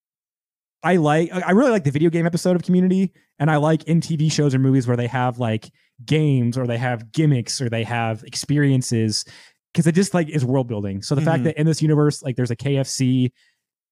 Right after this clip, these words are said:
Speaker 1: game,
Speaker 2: Yeah.
Speaker 1: you know, it's like they use K F C materials and, and stuff like that.
Speaker 2: <laughs>
Speaker 1: I thought that was brilliant.
Speaker 2: Yeah.
Speaker 1: And even it being a, an Atari cartridge, as Jeff points out. So I really like that. It was a good episode. Um, I'll, I'll share more.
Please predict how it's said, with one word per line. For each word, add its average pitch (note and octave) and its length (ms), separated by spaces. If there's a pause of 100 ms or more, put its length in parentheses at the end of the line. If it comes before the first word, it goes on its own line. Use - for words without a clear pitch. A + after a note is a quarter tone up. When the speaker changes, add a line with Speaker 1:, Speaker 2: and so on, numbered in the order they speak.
(320)
Speaker 1:
game, C3+ 420 (200)
Speaker 2:
Yeah. A#2+ 180
Speaker 1:
you C#3+ 60
know, C#3 200
it's C3+ 160
like A#2+ 320
they C3+ 80
use C3+ 300
K C#3 200
F C3+ 60
C - 140
materials D3+ 720
and, A#2+ 440
and A#2 340
stuff - 200
like C3 120
that. B2 300
Speaker 2:
<laughs> - 320
Speaker 1:
I E3+ 80
thought D#3 140
that D3+ 80
was C3+ 120
brilliant. B2+ 420
Speaker 2:
Yeah. F#2 120
Speaker 1:
And C#3 140
even C3+ 220
it B2+ 200
being B2+ 280
a, A2+ 220 (400)
an B2 120
Atari B2+ 300
cartridge, B2+ 460
as A#2 200
Jeff B2 220
points B2 260
out. A#2+ 240 (140)
So A2+ 220 (140)
I - 60
really G#3+ 160
like E3+ 180
that. C3+ 220
It F3 40
was F3+ 100
a - 20
good D#3 100
episode. C3 380 (400)
Um, A2+ 300
I'll, B2+ 120 (160)
I'll D3+ 80
share C3+ 200
more. A#2+ 340